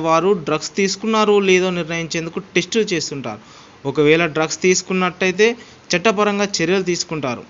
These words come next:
అశ్లీల-, అశ్లీల కార్యకలాపాలకు కూడా రేవ్ పార్టీలు అడ్డాగా మారాయి. స్వయంగా నిర్వాహకులే అమ్మాయిలను సరఫరా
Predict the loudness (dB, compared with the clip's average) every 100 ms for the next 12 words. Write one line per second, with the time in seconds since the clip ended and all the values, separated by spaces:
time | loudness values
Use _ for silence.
0 | -10 -8 -4 -4 -4 -8 -6 -4 -2 -2
1 | -2 -2 -2 -2 -4 -2 -4 -4 -4 -2
2 | 0 0 0 0 -2 -2 -4 -4 -6 -2
3 | 0 2 0 -2 -4 -8 -14 -20 -20 -12
4 | -2 0 2 0 0 0 0 2 2 0
5 | -2 0 -2 -4 -4 -2 -2 -4 -4 -2
6 | -2 -2 -4